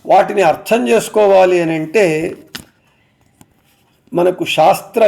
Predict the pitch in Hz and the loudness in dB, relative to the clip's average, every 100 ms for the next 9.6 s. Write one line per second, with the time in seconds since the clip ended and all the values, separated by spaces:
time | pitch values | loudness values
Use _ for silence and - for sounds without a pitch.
0 | 170 139 151 180 196 208 185 - - _ | 0 -2 0 2 2 0 -2 -6 -18 _
1 | _ _ _ _ _ _ _ _ _ _ | _ _ _ _ _ _ _ _ _ _
2 | _ _ _ _ _ _ _ _ 143 175 | _ _ _ _ _ _ _ _ 0 2
3 | 208 208 226 214 208 208 196 190 - 180 | 2 0 -2 -2 0 0 0 -2 -2 -2
4 | 185 214 - 151 156 - 180 156 147 151 | -4 -6 -2 0 0 -4 -10 -6 -4 -2
5 | 170 160 147 135 135 135 233 - _ _ | -2 -4 -4 -2 -4 -4 -10 -18 _ _
6 | _ _ _ _ _ _ _ _ _ _ | _ _ _ _ _ _ _ _ _ _
7 | _ _ 117 135 208 - - 233 214 208 | _ _ -4 0 0 -2 -6 -4 -2 -2
8 | - 254 370 - _ - 127 143 170 185 | -6 -6 -6 -10 _ -6 0 2 4 4
9 | 185 170 139 160 156 147 | 4 2 -2 0 0 -2